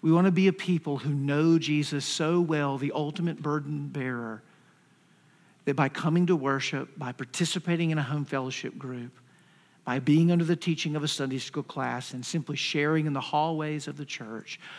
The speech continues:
burdens begin to fall off. We lift up each other's backpacks just a little while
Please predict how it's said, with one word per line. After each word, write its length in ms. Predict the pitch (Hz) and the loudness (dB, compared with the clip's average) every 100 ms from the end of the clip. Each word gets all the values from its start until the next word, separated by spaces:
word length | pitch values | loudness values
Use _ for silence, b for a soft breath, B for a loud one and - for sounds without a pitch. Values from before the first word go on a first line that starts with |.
| B B | B B
burdens 600 | 143 151 151 165 170 156 | 0 4 4 4 2 2
begin 360 | 151 131 143 143 | -4 -2 -2 -2
to 80 | |
fall 360 | 135 - 131 127 | -4 -2 -2 -2
off. 260 | 123 120 - | -4 -4 -4
We 100 | 139 | -4
lift 360 | 135 170 - | 0 0 0
up 180 | 190 180 | -4 -4
each 160 | 175 165 | -4 -4
other's 240 | 160 147 | -4 -6
backpacks 720 | 139 131 - - 123 - - | -4 -4 -6 -8 -8 -8 -10
just 240 | - 143 151 | -8 -8 -6
a 40 | |
little 200 | 143 131 | -6 -6
while 400 | 120 117 110 101 | -6 -8 -10 -14